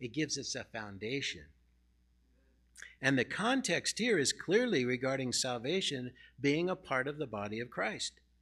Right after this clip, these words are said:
The Word of God will never contradict itself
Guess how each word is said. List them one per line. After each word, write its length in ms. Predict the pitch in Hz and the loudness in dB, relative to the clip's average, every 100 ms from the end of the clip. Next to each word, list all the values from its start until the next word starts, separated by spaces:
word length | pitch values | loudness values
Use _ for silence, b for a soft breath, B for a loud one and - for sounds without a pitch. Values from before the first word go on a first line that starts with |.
| _ _ _ - | _ _ _ -2
The 80 | |
Word 220 | 135 170 208 | 4 6 6
of 180 | 170 | 2
God 360 | 135 127 127 127 | 0 0 0 0
will 220 | 120 120 | -2 -2
never 400 | 123 123 110 101 | 0 -2 -2 -6
contradict 800 | 98 - 107 101 104 101 95 - | -8 -6 -6 -6 -6 -4 -4 -6
itself 400 | 95 - 101 92 | -6 -6 -6 -10